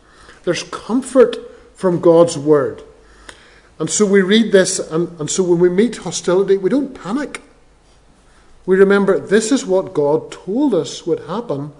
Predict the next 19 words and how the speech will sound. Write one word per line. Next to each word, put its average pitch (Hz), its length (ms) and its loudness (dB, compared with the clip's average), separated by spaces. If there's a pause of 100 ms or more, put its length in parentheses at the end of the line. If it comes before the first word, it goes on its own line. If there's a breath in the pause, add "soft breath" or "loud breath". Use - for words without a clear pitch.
(360 soft breath)
in 156 140 -2
his 170 200 -4
word. 233 380 0 (240 loud breath)
God 156 260 -2
is 165 200 -4
right. 220 460 -4 (500)
God, 156 440 -4
God 165 260 2
can 190 140 -2
be 196 80 4
trusted. - 640 -6 (380 loud breath)
And 175 100 -4
we 175 100 -2
don't, 214 200 2
we 190 80 0
don't 240 240 2
wring 208 240 4
our 208 120 4
hands 196 640 0